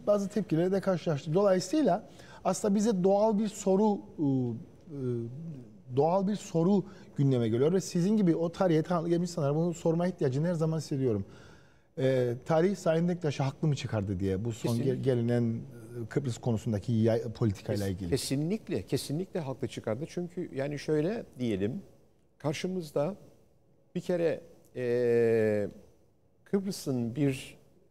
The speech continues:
Speaker 2: Helen adası ve Helenizmin ayrılmaz bir parçası olduğuna dair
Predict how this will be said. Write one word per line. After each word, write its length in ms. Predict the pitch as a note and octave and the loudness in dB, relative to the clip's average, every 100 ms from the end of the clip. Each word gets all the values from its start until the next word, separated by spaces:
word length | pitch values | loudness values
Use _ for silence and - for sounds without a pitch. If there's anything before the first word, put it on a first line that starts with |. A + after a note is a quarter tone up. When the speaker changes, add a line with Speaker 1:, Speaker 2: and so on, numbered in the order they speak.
| _ | _
Speaker 2:
Helen 280 | A#2+ B2+ D3+ | -4 -2 0
adası 560 | B2 G#2 F2+ - G#2+ | 0 -2 -2 -4 -4
ve 120 | C3 A2+ | -2 -2
Helenizmin 600 | A#2 A2+ A2 G#2 C3+ - | -2 -2 -4 -4 -4 -4
ayrılmaz 800 | A#2+ A#2+ G#2 G#2+ A#2+ A2+ - - | -2 -2 -2 -2 -2 -4 -6 -10
bir 100 | A2 | -10
parçası 580 | - A2 G2+ G#2+ - C3 | -6 -6 -4 -8 -8 -8
olduğuna 720 | G#2+ G#2 G#2 G2 G2 G#2+ G2+ | -2 -2 -2 -4 -6 -4 -2
dair 640 | G2+ F2+ E2 F2+ B2+ - | -2 -2 -4 -6 -10 -14